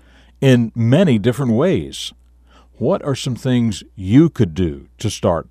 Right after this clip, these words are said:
helping others? Uh, just some things to think about on this Monday morning. Well, coming up straight ahead, we'll be having a visit with my old Irish pappy, the question of the day, and a reflection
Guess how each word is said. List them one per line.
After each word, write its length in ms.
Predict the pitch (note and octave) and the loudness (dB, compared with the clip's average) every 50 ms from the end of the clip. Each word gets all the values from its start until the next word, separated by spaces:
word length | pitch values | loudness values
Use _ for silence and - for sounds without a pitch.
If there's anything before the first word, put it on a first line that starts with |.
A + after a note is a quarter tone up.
| _ _ _ | _ _ _
helping 600 | - - A2 G2+ G2+ F#2 - G2 E2+ E2+ - - - | -4 0 0 0 0 0 -4 -6 -6 -6 -8 -8 -6
others? 640 | F#2+ G2 F2+ - D2 - - - - - - - _ _ _ _ _ _ _ _ _ | -4 -4 -4 -4 -8 -14 -16 -16 -16 -16 -16 -18 _ _ _ _ _ _ _ _ _
Uh, 180 | - - A#3 G3+ - _ - | -14 -12 -12 -12 -12 _ -12
just 480 | B2+ A2 - G#3+ A3 G3 - - - - - | -10 -6 -2 -2 -2 -2 -4 -8 -14 -14 -10
some 240 | - - G3 F#3 | -4 0 0 0
things 320 | F3 - C#3+ C3+ C#3 A#2 - | 2 2 2 0 0 0 -4
to 80 | - A#2+ | -6 -4
think 280 | - - G3+ F3 - | 0 0 0 2 0
about 460 | G2 - - C#2+ C#2+ C2+ - - - - _ _ - - - _ _ _ _ | -2 -4 -4 -6 -8 -8 -10 -12 -16 -20 _ _ -20 -20 -20 _ _ _ _
on 220 | - G#2+ G#2 G2+ F#2 | 0 2 2 2 2
this 220 | G2 G2 - - | 0 -2 0 0
Monday 320 | G2+ F#2 F#2 F2+ E2+ F2+ | 0 0 0 0 0 0
morning. 400 | F2+ F2+ F2+ E2+ D2 C#2+ D2 D2 - | 0 0 -2 -2 -4 -8 -12 -8 -2
Well, 220 | - C3+ A#2+ - - - - - - | 0 0 0 0 -4 -16 -20 -14 -4
coming 360 | - D#3 G#3+ C#4 D4 C4 A3 | 0 0 0 0 2 0 0
up 120 | G3 E3 - | 0 0 -2
straight 360 | - - - - F3 F3+ D3+ | -8 -6 -2 0 0 2 2
ahead, 400 | A#2+ G2+ G#2 A2 G2 F2 E2+ F#2+ | 2 2 4 2 2 2 0 -2
we'll 320 | G#2+ G2 G2 A#2+ C#3+ E3+ | -4 -2 0 2 2 2
be 140 | D#3+ E3 D#3 | 2 0 0
having 400 | B2+ B2 B2+ B2+ B2+ C3 B2+ A2+ | 2 2 2 2 2 2 0 0
a 100 | G2+ F2+ | 0 0
visit 320 | E2+ A2 B2+ A#2+ C#3+ B2+ | 2 2 0 0 0 -4
with 160 | F2+ G2 G2+ - | -8 -10 -6 -4
my 200 | G#2+ F2+ F2 - - - | -4 -4 -4 -6 -6 -2
old 300 | F2+ G2+ A#2+ E3 F3 - - - | 0 2 2 2 0 -4 -6 -6
Irish 500 | F#2 G2 G#2+ B2 D3 F3+ F#3+ - - - | -4 -2 0 0 0 -2 -4 -6 -8 -10
pappy, 520 | - - E2+ C#2 C2 - - F2 G2+ D#3+ - _ - - - - _ | -12 -12 -12 -12 -14 -12 -12 -10 -10 -10 -12 _ -16 -20 -20 -18 _
the 120 | - B2 - | -2 -2 -2
question 800 | - - - D#3+ G#3+ G3+ - - - - D#3+ B2+ A2 F#2 D2 - _ - | 0 -2 -2 0 0 0 -2 -4 -4 -2 0 0 0 0 -2 -6 _ -8
of 220 | - G2 F#2 E2 | -4 -4 -4 -2
the 100 | E2+ F#2 | -4 -4
day, 420 | D2+ F2+ F2+ F2 F2+ G#2 B2+ - - - | -2 -2 -4 -2 -2 -4 -6 -6 -4 -2
and 460 | A#2+ B2+ C3+ D3 D#3+ D#3+ F3+ F#3+ - _ _ _ _ _ _ _ - | 0 2 2 2 2 0 -2 -2 -4 _ _ _ _ _ _ _ -2
a 120 | A2 A2 G#2 | 0 0 2
reflection 680 | F#2+ F#2+ F#2 - A#2+ A#2+ G#2+ - - D3+ C#3+ C#3 C#3+ | 0 -2 -2 -2 -2 -2 -2 -2 -2 -2 -2 -2 -4